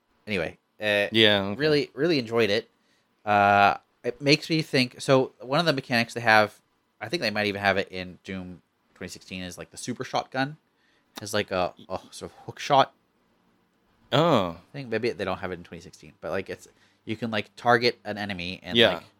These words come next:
Speaker 1: use the alternate fire mode, and
Speaker 2: Oh, yeah.
Speaker 1: it'll, like, lock onto them and, and zip you over to there.
Speaker 2: Oh, yeah. Okay, yeah, I've
Speaker 1: Uh,
Speaker 2: not
Speaker 1: and you
Speaker 2: seen
Speaker 1: have a
Speaker 2: that.
Speaker 1: little bit of mobility while you're, like,
Speaker 2: Yep.
Speaker 1: uh, on the way there, so you can kinda fling yourself around and
Speaker 2: Mm.
Speaker 1: stuff. And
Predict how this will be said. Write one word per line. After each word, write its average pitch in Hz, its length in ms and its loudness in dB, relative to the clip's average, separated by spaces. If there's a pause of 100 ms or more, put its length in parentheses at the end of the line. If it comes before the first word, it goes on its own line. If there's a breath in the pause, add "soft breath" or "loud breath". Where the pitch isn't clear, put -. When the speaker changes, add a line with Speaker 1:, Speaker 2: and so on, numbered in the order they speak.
(160)
Speaker 1:
use 104 200 -6
the 101 120 -8
alternate 95 320 -6
fire 90 320 -2
mode, 90 320 -6 (560 loud breath)
and 92 180 -2
Speaker 2:
Oh, 123 100 6
yeah. 120 100 2
Speaker 1:
it'll, 95 400 -2
like, 90 320 -8
lock 98 340 -4
onto 90 280 -8
them 92 180 -10
and, 85 180 -12
and 87 160 -14
zip 95 200 -10
you 95 100 -6
over 95 160 -6
to 107 100 -10
there. 117 300 0 (120)
Speaker 2:
Oh, 156 240 8
yeah. 85 240 0 (100)
Okay, 101 260 0
yeah, 95 260 0
I've 95 120 0
Speaker 1:
Uh, - 20 -8
Speaker 2:
not 101 180 -2
Speaker 1:
and 107 80 -4
you 101 40 0
Speaker 2:
seen 123 60 0
Speaker 1:
have 131 100 -2
a - 20 -4
Speaker 2:
that. 113 60 -2
Speaker 1:
little 107 120 -2
bit 104 100 -4
of 95 80 -6
mobility 95 420 -4
while 87 280 -6
you're, 92 140 -6
like, 90 240 -10 (220)
Speaker 2:
Yep. 120 160 0 (600)
Speaker 1:
uh, 98 40 -16 (360)
on 104 140 -10
the 104 60 -14
way 101 180 -8
there, 95 240 -6
so - 80 -16
you 92 60 -20
can 95 80 -20
kinda 95 160 -20
fling 104 260 -16
yourself 107 300 -12
around 95 400 -6
and 107 80 -12
Speaker 2:
Mm. 90 40 -16
Speaker 1:
stuff. 104 300 -14
And 110 160 -12